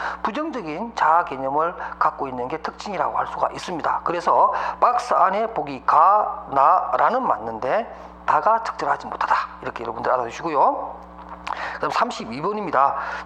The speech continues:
청소년기의 혼란과 갈등이 사춘기의 보편적 산물이 아니라 문화적 맥락에 따라 다를 수 있다라고 주장한 학자는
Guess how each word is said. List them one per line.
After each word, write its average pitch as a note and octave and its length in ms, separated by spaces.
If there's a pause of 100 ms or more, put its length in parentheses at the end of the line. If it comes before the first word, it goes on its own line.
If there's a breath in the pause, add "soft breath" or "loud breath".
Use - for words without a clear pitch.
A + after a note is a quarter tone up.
청소년기의 G#3 760
혼란과 E3 500
갈등이 G3 760 (320 loud breath)
사춘기의 G#3+ 680
보편적 G#3 580
산물이 C#3+ 540
아니라 B2 340 (320 loud breath)
문화적 F#3 480
맥락에 D#3+ 480
따라 D#3 460
다를 B2 260
수 F3+ 140
있다라고 D#3 640
주장한 D#3 300
학자는 B2+ 440